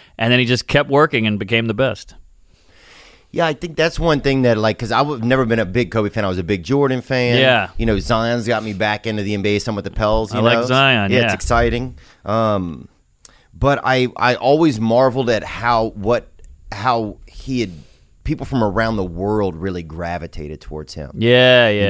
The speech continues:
Speaker 1: yeah.
Speaker 2: I, and I marveled at his work ethic. It just seemed like there was nobody else, like, in the fourth quarter of games and stuff who was,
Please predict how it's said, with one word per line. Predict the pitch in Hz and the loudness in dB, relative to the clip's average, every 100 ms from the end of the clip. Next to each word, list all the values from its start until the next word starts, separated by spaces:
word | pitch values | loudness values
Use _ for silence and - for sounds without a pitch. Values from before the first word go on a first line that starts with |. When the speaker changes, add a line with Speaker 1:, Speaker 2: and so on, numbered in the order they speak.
| 92 | 2
Speaker 1:
yeah. | 87 | 0
Speaker 2:
I, | |
and | 98 107 | -2 0
I | 107 | -2
marveled | 104 113 113 113 104 | 0 2 2 0 -2
at | 104 98 | -2 -2
his | 107 82 | -2 -2
work | 95 135 120 | -2 -2 0
ethic. | 95 104 95 | -4 -4 -10
It | 98 | -10
just | 110 107 - | -8 -6 -6
seemed | 117 110 104 95 85 - _ _ _ _ _ _ _ - - | -4 -4 -4 -6 -8 -10 _ _ _ _ _ _ _ -20 -18
like | - 120 | -8 -4
there | 131 | -2
was | 131 | 0
nobody | 143 156 165 | 0 2 2
else, | 147 151 | 0 0
like, | 135 | -4
in | 110 | -4
the | |
fourth | - 127 120 - | -4 -2 -2 -2
quarter | 127 110 104 | -4 -2 -2
of | 82 | -2
games | 98 101 104 113 | -4 -2 -4 -8
and | 101 | -8
stuff | 123 117 113 | -2 -2 -2
who | 113 98 | -6 -6
was, | 95 90 85 - | -4 -6 -8 -12